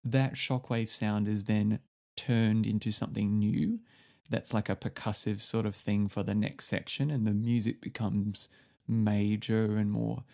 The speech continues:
kind of finalized. So it's a very, just that sequence in the game and that piece of music stood out to me as going, "Wow, like, okay, they've thought really hard about how to sonically, you know, e-, encourage the player in a wordless game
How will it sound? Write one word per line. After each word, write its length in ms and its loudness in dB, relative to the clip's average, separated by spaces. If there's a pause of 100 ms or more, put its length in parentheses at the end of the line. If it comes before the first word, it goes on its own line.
(240)
kind 240 0
of 100 -2
finalized. 1000 -2
So 240 -6
it's 100 -4
a 40 -6
very, 380 -2 (420)
just 340 -2
that 260 2 (260)
sequence 720 0
in 40 4
the 80 0
game 300 2
and 140 -2
that 240 -2
piece 240 -6
of 80 -6
music 340 -2
stood 240 -2
out 200 -2
to 100 -8
me 160 -2
as 100 -8
going, 340 -4 (480)
"Wow, 280 0
like, 300 0
okay, 320 -2 (340)
they've 140 0
thought 200 -2
really 260 2
hard 300 0
about 280 -2
how 440 0
to 500 2 (280)
sonically, 880 2 (480)
you 140 2
know, 220 2
e-, 80 -8 (140)
encourage 680 2
the 80 -4
player 520 -2
in 140 2
a 120 2
wordless 600 0
game 520 -6